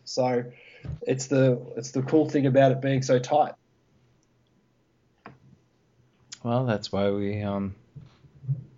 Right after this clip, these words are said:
Speaker 2: so interested in the year beginning.
Speaker 1: Yeah,
Speaker 2: We, we
Speaker 1: it
Speaker 2: don't
Speaker 1: feels
Speaker 2: know
Speaker 1: like
Speaker 2: if this
Speaker 1: such a
Speaker 2: is how it's gonna play out.
Speaker 1: It feels like such a long off season this year.
Speaker 2: Yeah, it does. But it's almost over. We're, uh,
Speaker 1: Right.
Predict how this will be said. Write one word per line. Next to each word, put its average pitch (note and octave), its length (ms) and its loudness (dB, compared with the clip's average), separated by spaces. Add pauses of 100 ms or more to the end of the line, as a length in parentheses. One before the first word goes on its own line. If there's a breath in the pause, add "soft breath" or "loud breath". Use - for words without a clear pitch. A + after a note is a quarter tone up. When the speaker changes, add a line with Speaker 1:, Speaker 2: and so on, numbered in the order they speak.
(200)
Speaker 2:
so A2 260 0
interested A2+ 520 0
in A#2+ 60 4
the A#2 100 4
year B2+ 200 4
beginning. G2+ 560 -2 (1400 soft breath)
Speaker 1:
Yeah, C3+ 260 6
Speaker 2:
We, G#2+ 60 -10
we C3 80 6
Speaker 1:
it - 20 6
Speaker 2:
don't E3 120 6
Speaker 1:
feels - 100 8
Speaker 2:
know A#2 60 8
Speaker 1:
like A2+ 80 4
Speaker 2:
if - 60 -10
this A#2 140 2
Speaker 1:
such C#3+ 40 -2
a - 20 -2
Speaker 2:
is A2+ 100 -4
how B2+ 140 2
it's A#2+ 160 -4
gonna G#2+ 200 -2
play G#2 280 -4
out. B2+ 280 -2 (800)
Speaker 1:
It C3+ 160 -8
feels D#3+ 220 -2
like C#3 100 2
such C3+ 260 -4
a C#3 40 -2
long A#2+ 200 2
off A2 160 0
season G2 340 -8
this F#2 200 -12
year. G#2 200 -6 (200)
Speaker 2:
Yeah, G2+ 360 -4
it G2 120 -12
does. D#2+ 420 -14 (2000)
But B2 120 0
it's B2 140 -6
almost B2+ 280 2
over. B2+ 380 0 (260)
We're, G#2+ 400 -2
uh, G#2 80 2
Speaker 1:
Right. A2 160 0